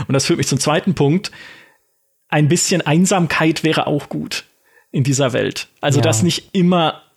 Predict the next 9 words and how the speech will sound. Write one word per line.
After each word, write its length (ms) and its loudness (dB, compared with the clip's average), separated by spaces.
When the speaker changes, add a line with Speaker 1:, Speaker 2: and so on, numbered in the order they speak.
Speaker 1:
die 120 -2
komplette 760 0
Heldenriege 720 2
von 200 -2
ganz 220 0
Sanctuario 600 2
um 160 2
dich 180 -2
rumreitet, 720 0